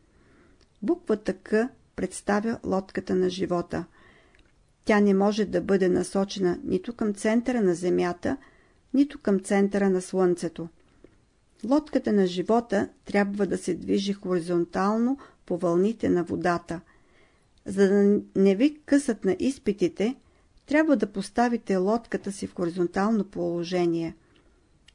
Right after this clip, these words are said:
Това значи да отправите към учителите си добри, светли мисли и чувства. Между учителя и ученика трябва да съществува правилна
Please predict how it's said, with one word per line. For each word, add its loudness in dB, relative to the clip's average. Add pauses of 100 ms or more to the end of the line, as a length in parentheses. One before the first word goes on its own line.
(100)
Това 2
значи 0 (200)
да 0
отправите -2
към -4
учителите -2
си -6
добри, -4 (360)
светли -4
мисли 0
и -6
чувства. -8 (760)
Между -2
учителя 0 (100)
и 0
ученика -2 (240)
трябва -2
да -4
съществува -6
правилна 0